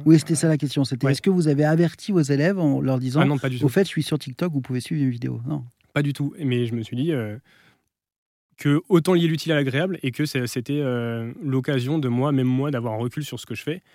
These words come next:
Speaker 2: et de m'amuser, euh, vis-à-vis des, de ce que je propose aux élè-, aux élèves en classe.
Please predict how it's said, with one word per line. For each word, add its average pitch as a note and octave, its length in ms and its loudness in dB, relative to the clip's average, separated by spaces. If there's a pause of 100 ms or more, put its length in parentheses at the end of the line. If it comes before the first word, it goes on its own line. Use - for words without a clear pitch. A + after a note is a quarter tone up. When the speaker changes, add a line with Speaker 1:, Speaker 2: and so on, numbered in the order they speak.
(160)
Speaker 2:
et D3 80 2
de C3+ 80 0
m'amuser, D3 420 4
euh, C#3 160 0
vis-à-vis B2+ 360 -2
des, A#2 280 -2
de A2+ 140 -8
ce - 80 -16
que B2 60 -4
je - 60 -12
propose B2+ 280 -6
aux B2+ 40 -4
élè-, A#2+ 400 -4
aux C#3+ 100 -4
élèves A#2+ 240 -6
en G2+ 100 -10
classe. - 260 -12